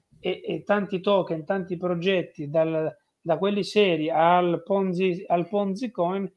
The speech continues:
sono un'altra cosa, però sono tutti nello stesso calderone, che possiamo dividere in due grandi categorie, ehm,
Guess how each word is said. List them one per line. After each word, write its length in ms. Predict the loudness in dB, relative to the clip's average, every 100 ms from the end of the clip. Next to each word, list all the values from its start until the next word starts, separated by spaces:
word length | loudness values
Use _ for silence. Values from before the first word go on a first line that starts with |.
| _
sono 340 | -12 -6 -4 -2
un'altra 420 | -2 -4 -6 -4
cosa, 340 | -2 -4 -6
però 200 | 0 0
sono 360 | 0 -6 -6 -8
tutti 360 | -8 -8 -4 -4
nello 220 | -2 -4
stesso 440 | -4 -8 -6 -4
calderone, 680 | 0 0 0 0 0 -4 -14 _ _ _
che 100 | _
possiamo 420 | -10 -4 -2 -2 -2
dividere 440 | -2 0 -2 -2
in 140 | -4
due 200 | -2 0
grandi 380 | 0 0 0 -2
categorie, 800 | -2 -2 -2 0 0 -2 -4 -8 _ _ _ _ _
ehm, 920 | -2 0 0 2 0 -2 -4 -10